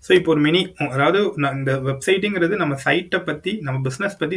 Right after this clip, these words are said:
சில இன்ஃபர்மேஷனை ஆன்லைன்ல நம்ம வைக்கிறோம். அதுக்கான, அதுக்கான சின்ன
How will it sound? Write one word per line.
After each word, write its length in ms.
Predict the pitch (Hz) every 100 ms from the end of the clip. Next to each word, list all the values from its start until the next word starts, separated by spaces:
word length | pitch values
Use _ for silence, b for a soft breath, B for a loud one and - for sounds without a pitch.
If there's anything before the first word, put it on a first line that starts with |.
| 180
சில 100 | 139
இன்ஃபர்மேஷனை 520 | 143 156 165 147 175 147 127
ஆன்லைன்ல 400 | 160 175 170 151
நம்ம 140 | 127 123 123 _ _ _ 127
வைக்கிறோம். 340 | 113 113 113 _ B B -
அதுக்கான, 420 | 170 208 180 165 135
அதுக்கான 320 | 147 147 165
சின்ன 120 | 165